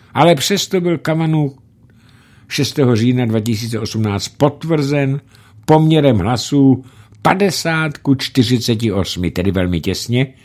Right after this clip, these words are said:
nicméně byl ve funkci potvrzen. Tím doplnil počet soudů Nejvyššího soudu U S A na požadovaných devět.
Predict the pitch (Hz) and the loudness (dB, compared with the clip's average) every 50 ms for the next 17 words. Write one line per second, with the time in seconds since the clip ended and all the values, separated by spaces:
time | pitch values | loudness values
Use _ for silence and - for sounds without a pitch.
0 | - - - 120 139 139 131 - - 135 135 131 131 131 131 127 123 127 127 127 | -12 -4 0 2 2 2 2 0 0 0 2 2 2 4 2 2 2 2 2 0
1 | 120 110 107 92 - - 90 90 90 87 - - - 117 - - 71 - - 65 | 0 0 -2 -4 -4 -6 -8 -6 -6 -8 -6 -6 -6 -6 -4 -6 -8 -8 -10 -12
2 | 58 55 57 52 50 - - - _ _ _ _ _ _ _ _ _ _ _ - | -12 -12 -12 -14 -14 -16 -18 -20 _ _ _ _ _ _ _ _ _ _ _ -20
3 | - - - - - - _ _ - - 214 226 208 190 170 - 185 175 170 170 | -20 -20 -20 -20 -20 -20 _ _ -2 2 2 4 4 2 0 0 2 2 2 2
4 | 165 - 156 139 - 143 135 - - 135 135 135 135 131 135 139 143 147 - _ | 0 0 -2 -2 0 0 0 0 2 2 4 4 4 4 2 2 2 0 -4 _
5 | _ - 117 117 117 113 113 113 113 - - 120 101 92 92 85 76 71 - - | _ -4 0 2 4 4 4 2 0 0 -2 -2 0 -2 -4 -6 -6 -10 -14 -16
6 | - - 113 110 107 104 104 104 101 95 87 82 - 104 104 107 104 95 90 - | -6 -2 0 0 2 2 0 0 0 0 -2 -2 -4 -4 -4 -2 -2 -2 -2 -2
7 | 98 90 87 92 87 90 87 87 87 87 82 78 65 - - 65 57 - 62 57 | -2 -2 -2 -2 -2 -2 -2 -2 -2 -2 -4 -6 -6 -6 -6 -6 -6 -6 -8 -8
8 | - - - | -10 -14 -18